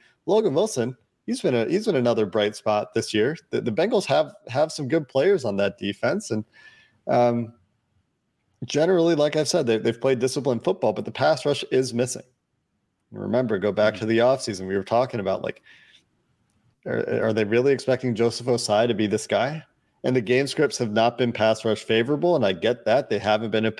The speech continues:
Speaker 1: in positions where they can just pin their ears back, but Joseph Ossai is playing five tech, where Trey Hendrickson is playing wide nine in pass rushing situations. They're putting those guys next to each other, which is cool.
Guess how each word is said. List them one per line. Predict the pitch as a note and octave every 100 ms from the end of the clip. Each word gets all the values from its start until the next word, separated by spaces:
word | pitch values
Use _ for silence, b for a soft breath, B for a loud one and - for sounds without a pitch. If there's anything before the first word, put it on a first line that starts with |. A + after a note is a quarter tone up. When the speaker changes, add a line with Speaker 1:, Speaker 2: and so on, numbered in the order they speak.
| A2+
Speaker 1:
in | A#2+ G#2+
positions | G2+ F#2+ B2+ D#3 C3+
where | A#2+
they | G#2+
can | G#2+
just | G2+ -
pin | - A#2
their | G#2+ G#2+
ears | A#2+ B2
back, | D3+ F3 G3
but | G#2+ G2 B B B
Joseph | - D3+ -
Ossai | D3 B2+ C3 C3+
is | C3+
playing | C3 B2 A#2 A2 - _ _ _ _ _ _ _ _ _ -
five | B2 C3 C#3
tech, | D#3+ F#3 - _ _ _ _ _ _ _ -
where | A2 A#2 A#2 A2 G#2+
Trey | B2+ B2+
Hendrickson | B2 B2+ - B2+
is | A#2+
playing | - B2+ A2+
wide | F#2+ A2+ B2+
nine | A2 A#2 C3 C#3 D#3+
in | - B2+
pass | C3 C3+ C3+
rushing | C3+ C#3
situations. | C3 C#3 B2+ B2+ C#3+ C#3
They're | A#2+
putting | - A2+ A2
those | A2+ A#2
guys | A#2+ A2
next | A2+ B2
to | -
each | D#3+
other, | D#3+ E3+
which | D#3+
is | C3
cool. | - B3 D#4+ E3 F3+ -